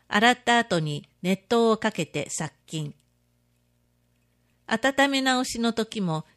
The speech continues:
十分に加熱。中心部まで十分に加熱。特に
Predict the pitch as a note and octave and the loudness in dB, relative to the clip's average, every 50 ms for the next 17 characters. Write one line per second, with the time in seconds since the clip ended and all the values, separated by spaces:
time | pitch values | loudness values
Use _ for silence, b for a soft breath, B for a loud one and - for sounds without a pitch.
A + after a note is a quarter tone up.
0 | b - E3 - B3+ C#4 C#4 B3+ C4+ C4 G3 E3+ D#3 D3 - - D#3 D3+ D#3 D#3 | b -8 -2 0 2 2 2 2 2 2 0 0 -2 -4 -6 -6 -6 -4 -4 -4
1 | C#3+ - - - D3 - - _ _ _ _ _ _ _ _ _ _ _ _ _ | -6 -6 -8 -8 -10 -10 -10 _ _ _ _ _ _ _ _ _ _ _ _ _
2 | _ _ _ _ _ _ _ _ _ _ _ _ _ _ _ _ _ _ _ _ | _ _ _ _ _ _ _ _ _ _ _ _ _ _ _ _ _ _ _ _
3 | _ _ _ - - C#4+ D4 C#4 - - C#4 C4 G#3+ F#3 F3 E3 D#3+ F3+ F#3+ F3+ | _ _ _ -2 0 2 2 2 2 0 0 0 0 0 0 -2 0 0 0 0
4 | E3 D3+ - - _ _ - - G#3 A#3 A#3 G#3+ A3 G#3 F3 D3+ D3 C#3 - D3+ | 0 0 -2 -2 _ _ -6 -2 2 2 2 4 2 0 0 -2 -4 -8 -8 -8
5 | C#3 C#3 C3+ - - - - - - _ _ _ _ _ _ _ _ _ _ _ | -8 -8 -10 -10 -12 -12 -12 -12 -14 _ _ _ _ _ _ _ _ _ _ _
6 | _ _ _ _ _ _ _ - C4 C4 - - F#3+ E3+ D#3+ D#3 D#3+ | _ _ _ _ _ _ _ -2 -2 -2 -2 -2 -4 -2 -4 -4 -8